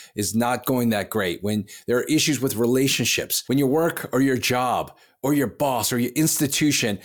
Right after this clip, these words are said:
or whatever it is, it is coming down hard on you. They know that in the right mindset, they can influence outcomes. They can control the one thing they can control, right? Their inner state,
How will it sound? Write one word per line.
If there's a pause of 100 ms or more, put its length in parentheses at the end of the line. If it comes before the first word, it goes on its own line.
(140)
or
whatever
it
is, (180)
it
is
coming
down
hard
on
you. (340)
They
know
that
in
the
right
mindset,
they
can
influence
outcomes. (360)
They
can
control
the
one
thing
they
can
control,
right?
Their
inner
state,